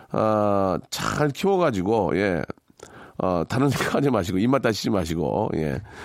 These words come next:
집안에 닭도 이렇게 저 잘 키우면은 또 이렇게 오래 산다는 얘기 제가 앞에서 좀 드렸는데, 아,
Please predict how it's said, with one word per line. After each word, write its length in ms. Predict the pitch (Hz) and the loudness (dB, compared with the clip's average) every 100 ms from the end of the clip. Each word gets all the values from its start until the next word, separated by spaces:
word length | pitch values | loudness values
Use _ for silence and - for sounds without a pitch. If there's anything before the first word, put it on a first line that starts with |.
| - | -10
집안에 460 | - 101 104 98 90 | -2 0 2 2 -2
닭도 340 | - 120 147 170 | -4 -4 0 2
이렇게 200 | 139 165 | 2 0
저 140 | 147 | 0
잘 200 | 147 143 | 0 0
키우면은 480 | 147 - 185 135 123 | -2 0 0 2 0
또 120 | 131 135 | 0 0
이렇게 320 | 123 131 131 - - | 0 -2 -4 -6 -6
오래 240 | 101 143 151 | 0 2 2
산다는 880 | 214 214 175 127 50 76 113 117 | 2 2 2 2 0 0 0 2
얘기 200 | 113 120 | 0 0
제가 160 | 113 101 | 2 0
앞에서 220 | 120 113 | 2 0
좀 120 | 113 | 0
드렸는데, 540 | 101 101 92 90 110 92 - - - - | 0 0 0 0 0 -4 -10 -20 -18 -10
아, 200 | - 85 | -4 -2